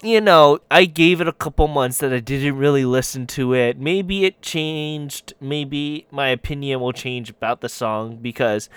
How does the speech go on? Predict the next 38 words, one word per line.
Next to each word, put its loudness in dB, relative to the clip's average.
when 2
the 2
full 8
version 4
of 4
Sentimental 4
Train 0
a -8
year -6
later -2
came 6
out, 4
I 8
was 6
okay 0
with -6
it. -6
It 2
wasn't 2
as 4
bad 8
as 0
I 2
remember 0
it, -2
but 2
I 8
was -2
okay -4
with -6
it. -2
I 2
wouldn't -6
kick -10
it -4
out -4
of -10
crackers. -8